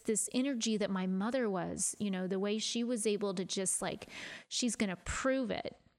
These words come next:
That wouldn't, she wouldn't have been that way if she wouldn't have had a hard life and been rejected. So that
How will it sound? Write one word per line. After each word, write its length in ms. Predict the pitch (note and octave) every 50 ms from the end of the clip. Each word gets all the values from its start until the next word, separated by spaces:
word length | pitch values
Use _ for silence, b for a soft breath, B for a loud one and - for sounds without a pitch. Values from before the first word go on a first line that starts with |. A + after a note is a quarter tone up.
| _ _ _ _ _
That 220 | - A3 A3+ - B3
wouldn't, 240 | C#4 B3+ - -
she 140 | - - C#4
wouldn't 180 | C4+ C#4+ - C4+
have 160 | B3+ A3 -
been 220 | - A#3 B3 B3+
that 200 | C4 B3+ A3+ G#3
way 180 | G3 G#3 F#3 F#3
if 60 | F3+
she 220 | - - - - A#3+
wouldn't 260 | A3 A#3+ A3+ G#3 F#3+
have 80 | G3
had 120 | E3 G3+ F#3+
a 60 | F3
hard 280 | F3 - F3 E3+ E3+ E3+
life 460 | D#3+ D3 - - G3+ - - - - - - _ _ _ _ _ _
and 100 | G#3+ G3+
been 160 | F#3 G3 F#3
rejected. 680 | F3 F3 F3 - F#3+ F3 E3+ - - G3+ - - - - - _ _ _ _ _ _ _ _ _ _ _ B B B B B B B B B _
So 420 | _ - - - C4 B3+ B3 A#3 A3+ - - - - _ _ _ _ _ _ _ _ _ _ _ _ _ _ _ _ _ _ _ _ _ _ _ _ _ _ _ _ _ _ _ _ _ _ _ _ _ _ - - _ _ _ _ _ _ -
that 720 | A3 G3+ G3 G#3 B3+ B3 B3+ C4 C#4+ G#3 - - - -